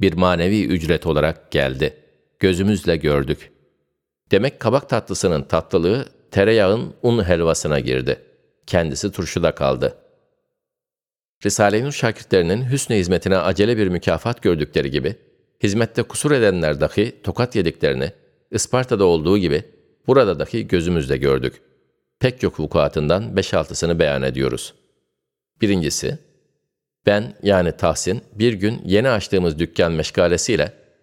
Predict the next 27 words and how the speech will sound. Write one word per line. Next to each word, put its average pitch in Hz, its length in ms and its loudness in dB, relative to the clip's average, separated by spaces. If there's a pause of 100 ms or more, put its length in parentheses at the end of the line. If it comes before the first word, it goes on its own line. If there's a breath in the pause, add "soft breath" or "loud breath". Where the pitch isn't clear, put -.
(100)
bana 101 200 4
emrolunan 87 640 2
vazife-i 90 460 0
nuriyeyi 73 460 0
tembellik 98 560 0
edip 85 260 -2
yapamadım. 65 520 -2 (800)
Aynı 135 240 2
vakitte 110 400 -2
şefkatli 117 520 -4
bir 92 100 0
tokat - 360 -4
yedim. 64 280 -2 (560)
Dükkanda 107 380 0
otururken 101 640 0
birisi 101 400 -2
bana 85 200 2
geldi, 76 500 -2 (300)
tebdil 113 360 0
edilmek 76 380 -2
için 113 300 -4
emanet 92 400 0
olmak 78 300 -2
üzere 85 220 0
yüz 113 300 -2
lira 92 180 4
verdi. 60 400 -4